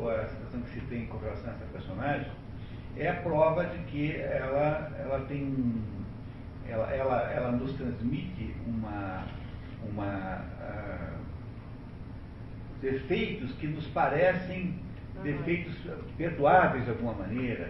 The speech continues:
Speaker 1: que são compreensíveis, porque ela, afinal de contas, é uma criança que tinha tudo pra dar errado e que tenta mais ou menos sobreviver como pode, como se ela fosse.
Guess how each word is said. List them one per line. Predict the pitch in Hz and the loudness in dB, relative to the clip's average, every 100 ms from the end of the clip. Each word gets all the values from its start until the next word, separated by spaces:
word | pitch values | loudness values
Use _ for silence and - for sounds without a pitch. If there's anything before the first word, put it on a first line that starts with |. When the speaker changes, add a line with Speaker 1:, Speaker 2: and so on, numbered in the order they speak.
| - | -6
Speaker 1:
que | - | -4
são | 143 139 | 0 2
compreensíveis, | 165 147 151 127 - - 180 190 160 123 98 - - - - - - | 2 2 2 2 0 -2 0 2 4 2 0 -4 -6 -8 -10 -8 -8
porque | 117 - 151 | -6 -2 0
ela, | 156 | 2
afinal | 151 151 135 | 2 2 2
de | 123 | 2
contas, | 147 147 135 127 | 2 2 0 2
é | 139 | 2
uma | 135 131 | 2 -2
criança | - 120 143 139 127 - | -2 0 2 0 -2 -4
que | 127 123 110 - - - - | -4 -4 -4 -6 -6 -6 -2
tinha | 151 139 | 2 4
tudo | - 160 - | 2 -2 2
pra | 139 | 2
dar | 123 123 | 4 4
errado | 107 120 147 147 139 127 123 | 4 6 8 8 6 4 0
e | |
que | - | -2
tenta | 117 143 143 135 | 0 0 2 2
mais | 131 | 2
ou | 123 | 0
menos | 131 120 | 0 -2
sobreviver | 127 120 113 110 127 | -2 -2 -2 -2 -4
como | 113 107 - | -4 -6 -2
pode, | 139 147 143 135 110 | 6 8 8 6 2
como | - 120 | -2 -4
se | 104 | 0
ela | 139 - | 0 0
fosse. | 135 147 143 | 0 0 0